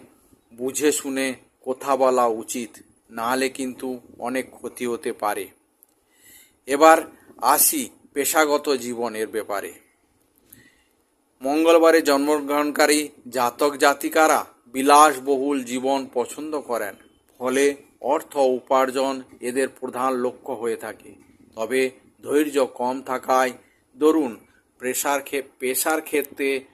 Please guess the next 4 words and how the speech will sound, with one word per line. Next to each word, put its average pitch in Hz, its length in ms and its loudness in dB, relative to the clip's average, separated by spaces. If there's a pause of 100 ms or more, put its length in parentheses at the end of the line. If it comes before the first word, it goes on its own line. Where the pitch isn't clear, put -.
(200)
অনেকেরই 139 720 -4 (520)
বিরাগ 131 540 4
ভাজন 123 560 -2 (480)
হয়ে 127 260 -2